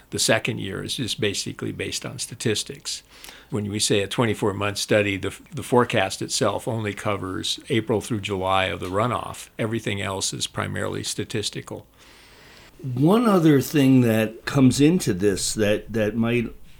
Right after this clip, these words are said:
Speaker 2: also give us a broader context for talking about the future of Lake Powell is to think of Lake Powell as a bathtub that you're trying to fill,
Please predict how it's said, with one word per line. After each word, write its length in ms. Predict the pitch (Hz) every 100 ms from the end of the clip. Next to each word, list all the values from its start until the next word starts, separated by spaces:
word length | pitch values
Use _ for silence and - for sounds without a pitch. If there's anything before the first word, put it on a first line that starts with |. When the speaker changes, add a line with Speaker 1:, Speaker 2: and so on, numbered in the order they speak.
| -
Speaker 2:
also 500 | 107 117 - 110 98 - - -
give 180 | 127
us 160 | 117 -
a 60 | 101
broader 360 | 110 107 101
context 640 | - 113 110 - 104 - -
for 120 | 92
talking 400 | - 104 - 101
about 240 | 92 90
the 80 | 87
future 440 | - 107 98 98
of 80 | 90
Lake 260 | 92 90 -
Powell 480 | 110 98 85 64 78 _ -
is 480 | 117 117 113 - - _ _
to 120 | -
think 400 | 135 - 165 170 160
of 180 | 113
Lake 320 | 117 113 101 101
Powell 600 | 117 104 101 92 87 87 - - _ _ _ -
as 220 | 120 101
a 60 | 92
bathtub 720 | 131 135 151 - 101 92 87
that 100 | 98
you're 240 | 107 101
trying 400 | - 123 117 113
to 60 | 95
fill, 720 | - - 120 107 80 65